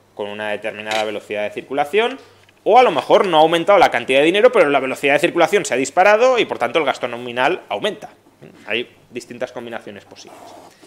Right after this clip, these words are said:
Bien, vamos con las expectativas racionales. Eh, las expectativas racionales lo que sostienen es que hay que buscar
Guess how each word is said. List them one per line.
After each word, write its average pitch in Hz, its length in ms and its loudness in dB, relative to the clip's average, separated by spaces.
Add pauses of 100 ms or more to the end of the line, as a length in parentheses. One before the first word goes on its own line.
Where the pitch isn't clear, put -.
(1160)
Bien, 170 260 0
vamos 240 320 -2
con 202 360 -4 (340)
las 165 180 -2
expectativas 160 1160 -6
racionales. 117 840 -10 (960)
Eh, 135 440 0 (840)
las 151 460 2
expectativas 180 880 -6
racionales 185 720 -4
lo 131 180 -6
que - 60 -18
sostienen 180 500 -10
es 170 140 -12
que 180 120 -6
hay 170 140 -4
que 170 140 -8
buscar 135 680 -8